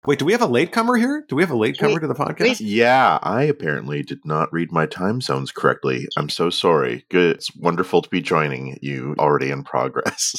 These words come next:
Speaker 3: <laughs> Sorry about that.
Speaker 1: Well, let us manga-splain to you what we're doing today. No, I'm just kidding. You
Speaker 3: Yeah, <laughs>
Speaker 1: <laughs>
Speaker 3: perfect.
Speaker 1: Yeah.
Speaker 2: Now that you've joined us. We are, we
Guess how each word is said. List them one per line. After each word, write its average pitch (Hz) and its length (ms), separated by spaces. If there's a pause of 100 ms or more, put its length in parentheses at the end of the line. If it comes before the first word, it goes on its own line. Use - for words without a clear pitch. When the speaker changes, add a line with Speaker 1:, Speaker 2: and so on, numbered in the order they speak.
Speaker 3:
<laughs> - 100
Sorry 87 260
about 64 260
that. - 260
Speaker 1:
Well, 160 140
let 277 140
us 311 120
manga-splain 185 680
to 127 80
you 120 140
what 123 100
we're 127 80
doing 120 300
today. 95 320
No, 107 80
I'm 101 80
just - 160
kidding. - 260
You 120 220
Speaker 3:
Yeah, 127 120
<laughs> 147 360
Speaker 1:
<laughs> 160 80
Speaker 3:
perfect. 135 480 (160)
Speaker 1:
Yeah. 143 180 (300)
Speaker 2:
Now - 80
that 247 160
you've 294 100
joined 269 240
us. - 80 (260)
We 196 280
are, 277 180
we 254 160